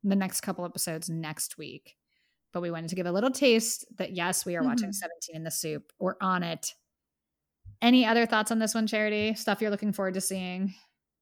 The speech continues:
Speaker 2: Uh, more of, uh, Mingyu in the kitchen. That's what I'm really looking forward to.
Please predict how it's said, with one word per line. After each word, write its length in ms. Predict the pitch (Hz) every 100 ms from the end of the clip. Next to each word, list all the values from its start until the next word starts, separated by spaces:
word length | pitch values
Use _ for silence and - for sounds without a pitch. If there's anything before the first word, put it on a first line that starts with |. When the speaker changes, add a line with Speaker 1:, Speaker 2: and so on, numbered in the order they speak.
| _ -
Speaker 2:
Uh, 260 | 233 240 240
more 260 | 240 254
of, 200 | 254 220 214
uh, 200 | 220 208
Mingyu 340 | 208 208 208 208
in 80 | 196
the 60 |
kitchen. 560 | 196 196 202 202 214 - _ -
That's 260 | 214 214 -
what 80 | 196
I'm 140 | 196
really 200 | 180 175
looking 240 | 170 175
forward 280 | 175 170 170
to. 240 | 180 175